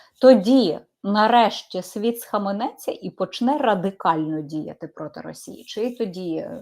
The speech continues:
всі будуть виражати своє занепокоєння?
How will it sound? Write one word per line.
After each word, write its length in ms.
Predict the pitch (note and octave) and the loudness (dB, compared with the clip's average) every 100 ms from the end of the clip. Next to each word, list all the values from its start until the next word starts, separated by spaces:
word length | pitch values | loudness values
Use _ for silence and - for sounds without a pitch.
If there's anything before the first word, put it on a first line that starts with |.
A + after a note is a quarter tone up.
| - - | -18 -18
всі 200 | - F3 | -10 -8
будуть 480 | D#3 D3 D#3 - F3 - - | -8 -8 -10 -12 -20 -20 -14
виражати 540 | F3+ F#3 F3+ F#3 E3 D#3 | -4 -2 -2 -4 -8 -10
своє 300 | - F3 D3+ | -8 -6 -4
занепокоєння? 840 | D#3+ D#3 D#3+ - - - - | -6 -8 -10 -10 -10 -10 -12